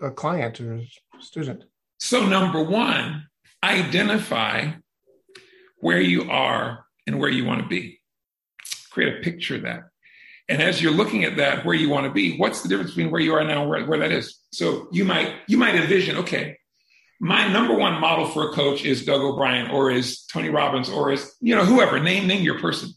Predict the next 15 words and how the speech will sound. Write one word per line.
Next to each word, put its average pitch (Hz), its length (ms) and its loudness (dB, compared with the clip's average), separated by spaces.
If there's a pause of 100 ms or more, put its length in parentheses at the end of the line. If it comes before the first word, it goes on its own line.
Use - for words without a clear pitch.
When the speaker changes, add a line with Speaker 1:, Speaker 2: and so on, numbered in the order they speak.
(200)
Speaker 2:
And - 420 -8
then 226 80 4
you 202 100 4
ask 185 120 2
yourself, 170 260 -2
okay, 170 180 2
so 170 240 2
what - 260 2
do 202 80 2
they 214 220 4
do 214 140 2
that 180 120 2
I 180 100 2
don't 240 300 0
do? - 180 -6